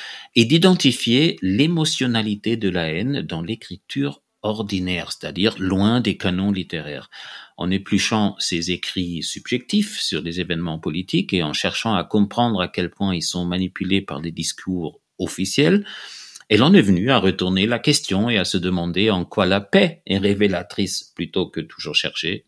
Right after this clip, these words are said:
du côté de la guerre. Projet drôlement ambitieux, gros travail en perspective, à suivre.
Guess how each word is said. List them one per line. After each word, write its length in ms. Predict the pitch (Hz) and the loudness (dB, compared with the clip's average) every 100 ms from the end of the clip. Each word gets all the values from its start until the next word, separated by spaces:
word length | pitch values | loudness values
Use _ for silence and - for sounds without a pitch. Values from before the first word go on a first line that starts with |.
| - | -12
du 100 | 82 | -10
côté 300 | 82 - 87 | -10 -8 -4
de 80 | |
la 140 | 82 80 | -2 -2
guerre. 240 | 65 - - - - _ | -4 -8 -12 -14 -16 _
Projet 600 | - 110 101 101 85 - _ _ | 0 4 6 4 2 -2 _ _
drôlement 560 | 85 90 98 131 147 127 | -10 -2 2 4 4 2
ambitieux, 640 | 104 95 - 90 123 139 - | 0 0 -2 -2 -4 -6 -10
gros 220 | 71 101 | -4 -4
travail 340 | - 92 90 110 | 0 0 2 0
en 80 | |
perspective, 760 | 87 82 - 82 - 107 143 180 _ _ - | -2 -6 -8 -10 -4 -2 -2 -4 _ _ -4
à 60 | 175 | -4
suivre. 500 | - 87 85 76 | 0 -2 -2 -8